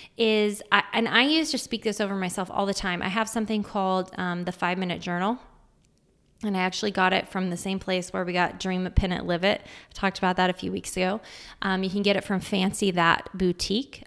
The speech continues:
Um, search for them on Facebook, message them, say, "I want a five-minute journal." Um, they're, the five-minute journal is super duper awesome because it's just really super quick, but in the morning, you actually write down affirmations about yourself.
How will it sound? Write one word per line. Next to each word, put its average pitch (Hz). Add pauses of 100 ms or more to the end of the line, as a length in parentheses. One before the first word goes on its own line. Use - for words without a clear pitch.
Um, 180
search 196
for -
them 185
on 175
Facebook, 165 (380)
message 175
them, 185
say, 175
"I 202
want 214
a 233
five-minute 220
journal." 196 (460)
Um, 214
they're, 220
the 214
five-minute 269
journal 208
is 190
super 202
duper 185
awesome 170 (320)
because 208
it's 208
just 202
really 233
super 226
quick, 208
but 202
in 226
the 233
morning, 233
you 202
actually 196
write 185
down 175 (140)
affirmations 175
about -
yourself. -